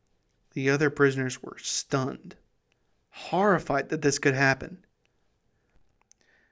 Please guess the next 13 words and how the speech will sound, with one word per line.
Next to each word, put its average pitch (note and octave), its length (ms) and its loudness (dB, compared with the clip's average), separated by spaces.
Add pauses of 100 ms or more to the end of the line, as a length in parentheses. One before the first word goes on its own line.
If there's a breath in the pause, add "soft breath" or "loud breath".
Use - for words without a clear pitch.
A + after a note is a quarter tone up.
(200)
Shortly E3+ 360 4
thereafter, C#3 680 4 (340 loud breath)
Cordes D#3+ 380 4
himself C#3+ 540 2
was C3+ 180 -2
replaced C3+ 580 -2
with C#3 160 0
a C3 80 4
permanent C3 400 0
commandant, - 640 -4 (480)
Oberst C#3 460 4
Werner D3 460 2
Braun, C3 640 -2